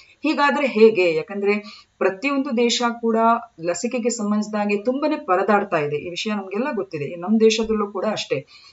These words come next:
So ಹಾಗಿರುವಂತ ಸಂದರ್ಭದಲ್ಲಿ ಸಾರ್ವಜನಿಕರು ಈ ರೀತಿಯ ಒಂದು ಅಭಿಪ್ರಾಯವನ್ನು ಮಂಡಿಸಿದ್ರೆ ಲಸಿಕೆಗೆ ಸಂಬಂಧಿಸಿದಾಗೆ ಇದೊಂದು ಉತ್ತಮ ವಿಷಯ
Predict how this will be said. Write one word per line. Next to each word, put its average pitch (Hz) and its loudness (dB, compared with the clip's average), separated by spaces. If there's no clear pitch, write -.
So 247 4
ಹಾಗಿರುವಂತ 311 2
ಸಂದರ್ಭದಲ್ಲಿ 240 2
ಸಾರ್ವಜನಿಕರು 277 -2
ಈ 240 0
ರೀತಿಯ 233 0
ಒಂದು 220 -2
ಅಭಿಪ್ರಾಯವನ್ನು 208 -4
ಮಂಡಿಸಿದ್ರೆ 165 -2
ಲಸಿಕೆಗೆ 220 -2
ಸಂಬಂಧಿಸಿದಾಗೆ 151 -6
ಇದೊಂದು 330 -2
ಉತ್ತಮ 269 0
ವಿಷಯ 220 2